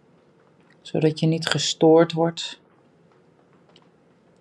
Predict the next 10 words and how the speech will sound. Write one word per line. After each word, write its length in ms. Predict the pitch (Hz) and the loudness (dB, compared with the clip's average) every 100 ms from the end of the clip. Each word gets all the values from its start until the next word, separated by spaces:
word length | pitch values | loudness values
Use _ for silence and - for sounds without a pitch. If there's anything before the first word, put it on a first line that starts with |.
| _ _ _ _ _ _ _ _ _ _ _ _ _ _ _ _ _ 87 _ _ _ _ _ _ _ _ _ | _ _ _ _ _ _ _ _ _ _ _ _ _ _ _ _ _ _ _ _ _ _ _ _ _ _ _
En 80 | 175 | -6
dan 100 | 160 | -2
wil 160 | 160 151 | 2 0
ik 100 | 151 | -2
je 140 | 147 | -10
vragen 680 | - - 147 156 156 - - | -4 4 6 6 2 -2 -2
om 500 | 147 147 147 147 147 | 2 2 2 2 2
rustig 580 | 175 196 - - 160 - | 2 0 -4 -6 -8 -2
te 200 | 165 - | 0 2
ademen. 840 | 170 170 175 180 180 180 185 185 | 4 4 4 4 2 0 -4 -10